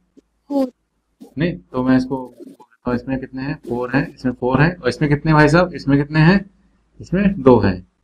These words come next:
Speaker 2: Yes or no? आंसर कितने होने चाहिए?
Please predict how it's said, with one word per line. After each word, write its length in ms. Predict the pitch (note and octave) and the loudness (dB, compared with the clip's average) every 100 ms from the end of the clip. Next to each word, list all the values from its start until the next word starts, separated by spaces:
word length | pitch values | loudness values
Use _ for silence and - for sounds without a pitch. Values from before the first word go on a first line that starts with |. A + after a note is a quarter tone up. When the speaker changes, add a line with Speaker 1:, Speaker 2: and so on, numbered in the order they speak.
| - | -2
Speaker 2:
Yes 160 | A#2 C3 | 0 4
or 120 | D3+ | 4
no? 200 | D#3+ F#3+ - _ _ _ _ _ _ _ C3 | 4 -2 -12 _ _ _ _ _ _ _ 8
आंसर 260 | C#3 D#3+ | 8 10
कितने 200 | D#3+ D#3+ | 8 6
होने 140 | E3 E3 | 6 4
चाहिए? 300 | F3+ A3+ | 4 2